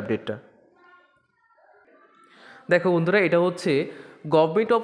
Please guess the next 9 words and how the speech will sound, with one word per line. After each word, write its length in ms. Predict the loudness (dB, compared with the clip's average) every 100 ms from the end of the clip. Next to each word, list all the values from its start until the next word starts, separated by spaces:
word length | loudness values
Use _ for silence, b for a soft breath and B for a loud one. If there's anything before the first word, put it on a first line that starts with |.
| 0
West 180 | -2 0
Bengal 300 | -2 0 0 2 0
Office 240 | -2 -2
of 60 | -2 -2
the 60 | -4 0
Child 260 | 0 0 0
Development 440 | 0 0 0 -2 -2
Project 280 | -2 -2 -2 -2
Officer, 380 | -4 -4 0 0